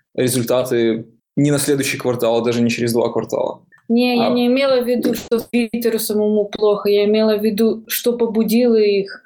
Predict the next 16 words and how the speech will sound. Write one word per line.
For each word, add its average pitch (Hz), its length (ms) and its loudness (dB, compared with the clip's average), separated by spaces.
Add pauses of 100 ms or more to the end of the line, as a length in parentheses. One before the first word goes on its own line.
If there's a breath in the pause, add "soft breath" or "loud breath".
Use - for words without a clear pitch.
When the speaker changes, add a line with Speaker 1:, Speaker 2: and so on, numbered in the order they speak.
(360)
Speaker 2:
а, 180 340 0
начать 214 420 -2
такое 196 320 2
исследование. 190 680 0
Но 180 120 -2
это 190 120 -2
же 196 120 -2
значит, 202 340 -4
чем-то 190 320 -2
были 180 300 0
люди 185 240 0
недовольны. 185 560 0
Вот 180 200 -4
я 190 140 0
и 185 60 0
спрашиваю, 175 800 -2